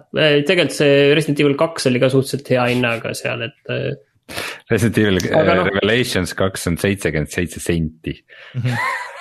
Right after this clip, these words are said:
Speaker 1: Noh, no Resident Evil kolm lihtsalt on kõige uuem nendest.
Speaker 3: Mm. Aga mis Epicust tasuta täna on? Mis eelmine
Speaker 2: Äh, minu jaoks,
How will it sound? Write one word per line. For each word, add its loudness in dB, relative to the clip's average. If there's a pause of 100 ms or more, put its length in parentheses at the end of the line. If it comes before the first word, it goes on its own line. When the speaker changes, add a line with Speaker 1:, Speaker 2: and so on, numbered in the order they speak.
(600)
Speaker 1:
Noh, 0 (140)
no 0
Resident 2
Evil 4
kolm 4
lihtsalt 0
on 2
kõige 0
uuem 0 (220)
nendest. -2
Speaker 3:
Mm. -4 (880)
Aga 0 (840)
mis 2 (120)
Epicust -2
tasuta -2
täna -6 (180)
on? -8 (540)
Mis -12
eelmine -2
Speaker 2:
Äh, 4
minu 6
jaoks, 4